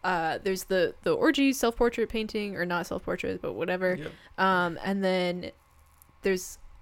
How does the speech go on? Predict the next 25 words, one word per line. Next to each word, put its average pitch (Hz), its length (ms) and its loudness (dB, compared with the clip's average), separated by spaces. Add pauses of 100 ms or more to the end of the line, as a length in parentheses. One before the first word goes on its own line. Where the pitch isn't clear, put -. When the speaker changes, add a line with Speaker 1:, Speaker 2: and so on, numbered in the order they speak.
(360)
Speaker 1:
one 196 340 0
that 202 220 2
they 190 300 4
do 185 180 0
a 180 40 2
lot 180 180 4
of 175 120 -2
close-ups 208 480 -2
on 254 340 -2
of, 196 260 -2
like, 175 200 2
a 170 100 -4
faceless 180 680 -4 (100)
naked 170 380 -4
woman. 151 460 -4 (680)
And 185 220 0
then 175 460 0
he 175 680 -6 (340)
also 196 560 2 (180)
fixates 185 560 -2
on 170 240 -2
Jasmine, 165 640 0 (300)
who 165 420 -2 (160)
works 165 340 0
there. 165 360 0